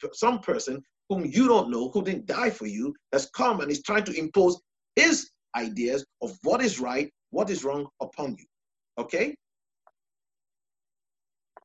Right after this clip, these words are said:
I'll read verse eight again. That is, "They which are the children of the flesh, these are not the children of God, but the children of the promise are counted for the seed.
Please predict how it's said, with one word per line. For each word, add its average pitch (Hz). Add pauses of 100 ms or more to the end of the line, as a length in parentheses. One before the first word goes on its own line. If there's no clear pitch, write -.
(800)
I'll 131
read 170
verse 139
eight 135
again. 101
That 185
is, - (260)
"They 214
which 208
are 185
the 156
children 170
of 143
the -
flesh, 120 (640)
these 233
are 170
not 143
the 120
children 127
of 101
God, 95 (320)
but 127
the 127
children 220
of 160
the 143
promise 139
are 120
counted 151
for 107
the 98
seed. -